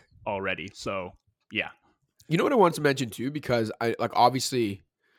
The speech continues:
Speaker 2: look, it's been, you know, almost five years now since Kawhi and P G landed there, and everyone knows about the trade and how much draft capital they gave up, in addition to Shai Gilgeous-Alexander, who's now,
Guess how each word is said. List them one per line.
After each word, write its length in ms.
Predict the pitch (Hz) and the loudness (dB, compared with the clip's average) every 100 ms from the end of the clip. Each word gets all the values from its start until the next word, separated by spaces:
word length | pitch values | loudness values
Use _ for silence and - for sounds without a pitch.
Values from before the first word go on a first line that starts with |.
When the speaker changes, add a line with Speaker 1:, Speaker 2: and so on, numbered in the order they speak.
| _ | _
Speaker 2:
look, 180 | - - | -12 -12
it's 100 | - | -10
been, 500 | - 95 92 90 87 80 | -6 -6 -8 -20 -20 _
you 120 | 87 | -20
know, 80 | - - _ | -20 -20 _
almost 300 | 110 104 - | -6 -6 -6
five 280 | - 98 98 | -4 -4 -4
years 240 | 98 110 | -8 -6
now 420 | 113 113 104 110 - _ | -2 -2 -2 -4 -12 _
since 600 | - - 110 95 - - - _ _ | -8 -4 -4 -6 -10 -10 -12 _ _
Kawhi 300 | - 110 95 | -6 -2 0
and 100 | 95 | -2
P 120 | - 107 | -8 -8
G 160 | 104 | -8
landed 400 | 101 151 160 147 | 0 2 2 4
there, 340 | 143 139 139 - | 4 4 2 0
and 300 | 98 95 92 | -4 -4 -4
everyone 300 | 101 101 95 | -6 -6 -4
knows 220 | 113 165 | 4 4
about 180 | 135 139 | 4 -4
the 60 | 127 | -4
trade 340 | - 131 123 | 0 2 2
and 80 | - | -2
how 100 | 104 | -10
much 180 | 101 - | -10 -4
draft 280 | 123 117 - | 0 0 0
capital 280 | 120 131 | -2 0
they 100 | 120 | -4
gave 180 | 120 117 | -4 -2
up, 200 | 113 - - | -2 -2 -4
in 140 | 139 | -4
addition 460 | 135 131 131 139 117 | 0 2 2 0 -2
to 360 | 127 120 113 107 _ _ _ _ - | -2 0 0 -2 _ _ _ _ -6
Shai 220 | - 135 | 0 0
Gilgeous-Alexander, 880 | 123 131 131 117 113 120 127 131 131 | 2 0 0 0 0 0 0 2 2
who's 200 | 123 117 | 2 0
now, 400 | 117 113 113 | 0 2 0